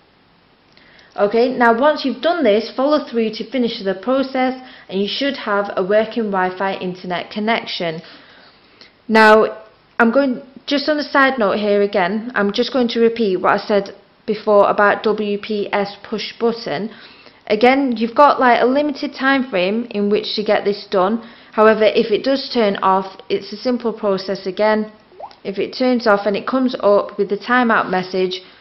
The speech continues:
you just repeat the process by clicking on W P S pin entry again. The pin obviously will be different, however, that's not really a big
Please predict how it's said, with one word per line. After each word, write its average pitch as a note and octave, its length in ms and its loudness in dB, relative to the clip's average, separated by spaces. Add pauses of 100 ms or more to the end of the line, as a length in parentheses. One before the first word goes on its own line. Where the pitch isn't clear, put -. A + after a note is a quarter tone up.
(360)
you G#3+ 120 -4
just A3 260 -2
repeat G3+ 460 -2
the F#3+ 80 -2
process F3+ 540 -4
by F3+ 200 -2
clicking F3 460 -8
on F3+ 180 -4
W A3 320 0
P G3 240 -4
S F3+ 260 -4
pin F3 240 -6 (300)
entry F3+ 420 -6
again. F3+ 460 -2 (400)
The G3 440 4
pin B3 300 2
obviously A3 400 0
will G3 220 2
be G3 100 0
different, A#3 480 0
however, G#3 380 0
that's G3+ 260 0
not G3 180 -2
really F3+ 300 0
a F3+ 60 0
big F3+ 200 -4